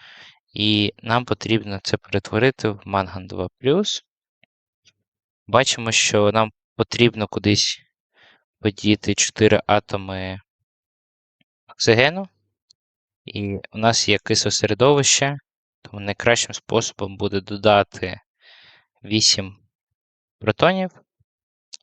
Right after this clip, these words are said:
щоб тоді справа утворилося чотири води.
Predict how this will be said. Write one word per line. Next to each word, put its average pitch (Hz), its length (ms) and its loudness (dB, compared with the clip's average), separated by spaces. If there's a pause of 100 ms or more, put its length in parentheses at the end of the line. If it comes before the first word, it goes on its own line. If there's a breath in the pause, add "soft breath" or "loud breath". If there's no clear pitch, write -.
(320)
щоб - 320 -4
тоді 107 340 0
справа 123 480 2
утворилося 104 500 -2
чотири - 360 0
води. 101 340 0